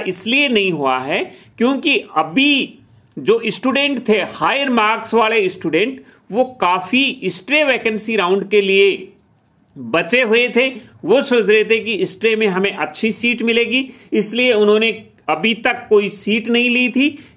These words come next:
न ही स्टेट में सीट ली और न ही ऑल इंडिया के थर्ड राउंड तक सीट ली थी। वो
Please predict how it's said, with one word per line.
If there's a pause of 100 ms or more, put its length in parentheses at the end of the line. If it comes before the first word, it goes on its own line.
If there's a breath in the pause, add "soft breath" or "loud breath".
न
ही
स्टेट
में
सीट
ली (220 loud breath)
और
न
ही
ऑल
इंडिया
के (120)
थर्ड
राउंड
तक
सीट
ली
थी। (240 loud breath)
वो